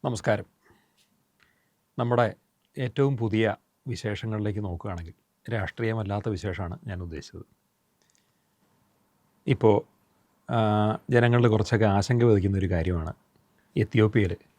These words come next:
ആ, ഹേലി ഗുബി അഗ്നിപർവ്വതത്തിൻ്റെ സ്ഫോടനം. വളരെ ദൂരത്തായിട്ടുള്ള ഒരു രാജ്യത്ത് ഒരു അഗ്നിപർവ്വത സ്ഫോടനം ഉണ്ടായി. അതിലെന്തിന് നമ്മുടെ നാട്ടുകാർ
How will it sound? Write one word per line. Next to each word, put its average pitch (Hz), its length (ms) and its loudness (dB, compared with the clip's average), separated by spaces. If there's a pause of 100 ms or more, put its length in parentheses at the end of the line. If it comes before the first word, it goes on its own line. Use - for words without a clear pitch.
(760)
ആ, 110 80 -2 (540)
ഹേലി 117 320 4
ഗുബി 110 300 2 (100)
അഗ്നിപർവ്വതത്തിൻ്റെ 101 760 0
സ്ഫോടനം. 85 480 -4 (1400)
വളരെ 131 220 10
ദൂരത്തായിട്ടുള്ള 135 720 8 (600)
ഒരു 131 140 2
രാജ്യത്ത് 107 440 4 (120)
ഒരു 117 140 0
അഗ്നിപർവ്വത 120 360 0
സ്ഫോടനം 110 280 4
ഉണ്ടായി. 85 260 -4 (640)
അതിലെന്തിന് 113 500 2 (140)
നമ്മുടെ 117 300 2
നാട്ടുകാർ 107 320 2